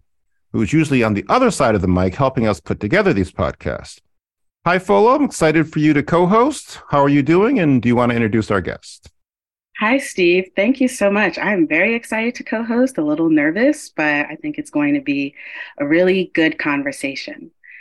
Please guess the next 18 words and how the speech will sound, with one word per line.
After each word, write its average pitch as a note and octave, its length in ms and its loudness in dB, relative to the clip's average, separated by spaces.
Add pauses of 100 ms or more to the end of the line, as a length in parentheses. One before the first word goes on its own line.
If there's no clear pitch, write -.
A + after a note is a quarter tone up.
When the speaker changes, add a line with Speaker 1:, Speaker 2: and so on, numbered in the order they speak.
(160)
Speaker 2:
And D#3+ 160 2
today, E3+ 500 2
our D#3 200 0
guest C#3+ 460 -6
is C#3 420 -10
Ebony G3 340 0
Twilley F3+ 340 2
Martin. C4 460 2 (560)
Ebony G3 440 2
is D#3+ 200 0
the E3 100 2
executive D3+ 600 -2
director E3+ 520 -2
of D3 220 -6
Greenpeace D#3+ 640 0
U D3+ 120 -2
S C#3 220 -8
A, - 260 -8